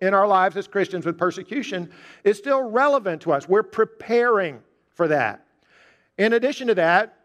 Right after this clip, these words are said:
we all experience trials and suffering and challenges of various kinds. It may not specifically qualify as persecution, but it still maps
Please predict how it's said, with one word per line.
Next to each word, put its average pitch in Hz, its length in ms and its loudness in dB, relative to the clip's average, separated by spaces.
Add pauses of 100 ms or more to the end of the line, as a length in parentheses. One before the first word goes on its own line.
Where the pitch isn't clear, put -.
(160)
we 175 100 2
all 220 240 2
experience 180 460 -4
trials 170 440 2
and 185 120 -12
suffering 165 500 -2
and 170 100 -8
challenges 160 680 -2
of 165 140 2
various 156 360 -2
kinds. 170 520 -2 (260)
It 175 160 0
may 190 200 0
not 196 460 0
specifically 185 760 -2
qualify 175 680 2
as 160 200 -4
persecution, 180 960 -6 (400)
but 202 100 2
it 220 60 -6
still 262 320 -2
maps 214 920 -4